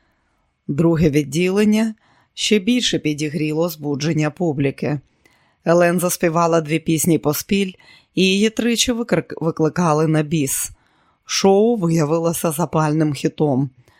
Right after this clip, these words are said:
Публіка ні в яку не хотіла відпускати її зі сцени. Оплески ще довго гриміли після того, як завіса опустилася остаточно.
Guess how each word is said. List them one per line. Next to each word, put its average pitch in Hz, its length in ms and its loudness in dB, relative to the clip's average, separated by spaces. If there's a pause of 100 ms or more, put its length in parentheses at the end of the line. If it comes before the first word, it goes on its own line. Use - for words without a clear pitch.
(460)
Публіка 180 480 2
ні 185 160 2
в 170 40 -4
яку 185 340 2
не 202 100 4
хотіла 190 480 0
відпускати 165 720 -4
її 160 280 -2
зі 151 140 -8
сцени. 156 600 -2 (520)
Оплески 220 520 0
ще 220 200 2
довго 202 380 -2
гриміли 151 540 -2
після 156 320 -2
того, 180 360 -2
як 170 200 -2
завіса 147 500 -4
опустилася 151 800 0
остаточно. 139 840 -2